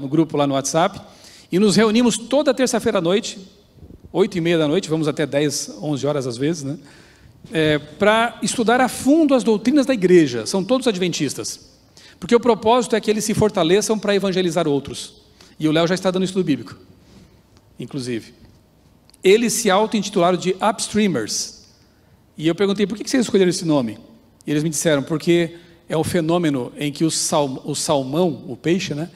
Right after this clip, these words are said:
ele volta pra casa. Ele pode estar lá no meio do oceano, mas ele vai nadar de volta pra casa pra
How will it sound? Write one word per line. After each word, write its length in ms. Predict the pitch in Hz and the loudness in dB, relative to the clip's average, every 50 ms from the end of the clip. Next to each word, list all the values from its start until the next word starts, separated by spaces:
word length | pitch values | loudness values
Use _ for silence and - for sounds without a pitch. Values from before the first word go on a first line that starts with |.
| - - - - _ - | -20 -20 -20 -20 _ -6
ele 180 | 143 147 165 156 | -4 0 0 0
volta 360 | 127 127 156 156 160 - - | 0 0 0 0 0 -2 -4
pra 160 | - 160 151 | -6 -6 -8
casa. 480 | - - 143 147 160 160 127 120 104 - - _ _ _ _ _ _ _ _ _ _ _ - | -8 -6 -6 -4 -4 -4 -6 -8 -10 -12 -16 _ _ _ _ _ _ _ _ _ _ _ -8
Ele 140 | 135 143 147 | -6 -6 -2
pode 220 | - 170 175 170 | -2 -2 -2 0
estar 120 | - 190 | 0 0
lá 100 | 180 185 | 0 0
no 60 | 220 240 | 2 2
meio 140 | 247 247 | 2 4
do 60 | 233 240 | 4 2
oceano, 440 | - - 202 165 151 123 107 101 - - - - - _ _ - | 2 4 2 2 2 0 -4 -8 -10 -20 -20 -20 -20 _ _ -10
mas 160 | - 143 135 156 | -6 -6 -4 -2
ele 80 | 156 | -2
vai 120 | 143 170 170 | -2 -2 -2
nadar 220 | 170 160 160 185 | -2 0 0 0
de 100 | 175 214 | 0 0
volta 280 | 160 147 185 208 202 208 | 0 2 0 0 0 0
pra 140 | - 226 | -2 -2
casa 400 | 214 - 190 170 170 160 180 190 | -2 0 0 0 2 2 0 -2
pra 480 | 185 185 175 170 170 180 185 185 - | -2 0 0 2 2 0 0 -4 -12